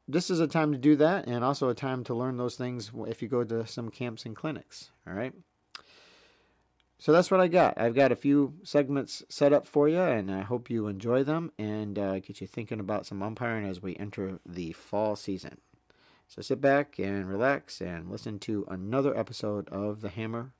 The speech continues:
and Umpire Podcast. I'm sure we have a few listeners out there that are getting ready to attend a camp or a clinic this fall.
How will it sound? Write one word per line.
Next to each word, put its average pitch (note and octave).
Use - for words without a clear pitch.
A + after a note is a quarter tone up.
and C3
Umpire F2+
Podcast. -
I'm A#2
sure D#3+
we C3+
have B2
a G2+
few A2
listeners G2+
out G2
there A#2
that G#2+
are F2+
getting F#2+
ready F#2+
to G2
attend F#2+
a E2+
camp G2+
or F#2
a E2+
clinic -
this G2+
fall. B2